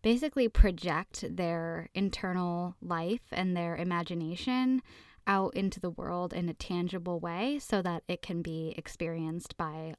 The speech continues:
audiences. And I first started,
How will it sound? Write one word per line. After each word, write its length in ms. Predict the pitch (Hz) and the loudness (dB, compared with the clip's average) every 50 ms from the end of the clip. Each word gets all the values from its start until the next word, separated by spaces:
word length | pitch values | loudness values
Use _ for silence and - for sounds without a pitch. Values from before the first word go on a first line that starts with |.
| - | -4
audiences. 840 | 170 156 147 - - - - - - - - - - 202 - - - - - - - - - - - _ _ _ _ _ _ - _ _ _ _ _ _ _ - - - | -4 -2 -2 -4 -8 -8 -8 -8 -6 -8 -8 -8 -8 -10 -12 -12 -16 -18 -20 -20 -20 -20 -20 -20 -20 _ _ _ _ _ _ -20 _ _ _ _ _ _ _ -14 -6 2
And 240 | - 220 220 220 208 | 4 6 8 8 8
I 80 | 208 214 | 6 6
first 220 | - 254 285 269 | 6 4 4 4
started, 320 | - 277 247 214 196 - | 6 6 6 6 6 2